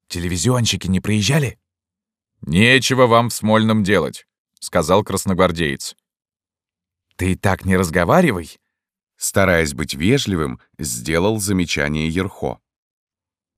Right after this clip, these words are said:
Speaker 1: «Не знаешь, с кем говоришь». «Знать не хочу», — сказал красногвардеец.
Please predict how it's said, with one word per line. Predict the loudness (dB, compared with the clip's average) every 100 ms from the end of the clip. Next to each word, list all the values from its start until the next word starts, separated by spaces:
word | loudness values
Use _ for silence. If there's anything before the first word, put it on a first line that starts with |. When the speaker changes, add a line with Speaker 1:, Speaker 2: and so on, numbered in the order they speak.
| _
Speaker 1:
«Не | 2 4 4
знаешь, | 4 4 4 2
с | -2
кем | 0 0
говоришь». | 2 2 2 -2 -12 _ _ _ _ _ _ _ _ _ _ _ _
«Знать | -6 2 4 4 2
не | -2
хочу», — | -2 -2 -6 -10 -14 _ _
сказал | -8 -2 2 2
красногвардеец. | 0 -2 -4 0 0 0 -4 -6 -10